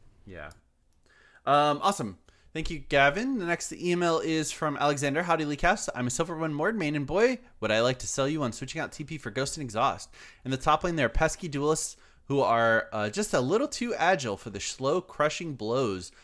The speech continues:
uh, Mordekaiser likes to deliver. So to combat this, uh, issue, you can speed Mord himself up or simply slow your enemy down. I figured that since you were more efficient,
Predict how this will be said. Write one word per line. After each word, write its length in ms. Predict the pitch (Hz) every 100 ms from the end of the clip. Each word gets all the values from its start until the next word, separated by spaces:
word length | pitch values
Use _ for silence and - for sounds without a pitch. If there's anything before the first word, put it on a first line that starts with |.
| - -
uh, 200 | 98 95
Mordekaiser 580 | 117 139 160 104 95 95
likes 180 | 107 -
to 40 |
deliver. 440 | 135 220 226 - - - - _ _ - - - - - - -
So 160 | - 143
to 60 |
combat 360 | 135 135 247 -
this, 320 | 98 92 - - - _ _
uh, 600 | 117 117 113 113 113 110 - -
issue, 220 | 117 131
you 240 | 143 175 143
can 140 | 127
speed 320 | - 196 208
Mord 240 | 165 151 151
himself 420 | 143 - 135 -
up 260 | 190 262 - - - _ _ _ _ _ -
or 100 | 127
simply 400 | - 202 - 202
slow 300 | - - 117
your 200 | 185 180
enemy 360 | 120 127 180 180
down. 440 | - 135 110 82
I 100 | 98
figured 280 | - 143 151
that 180 | 151 -
since 260 | 135 123
you 60 | 139
were 100 | 127
more 160 | 123 127
efficient, 400 | 127 127 135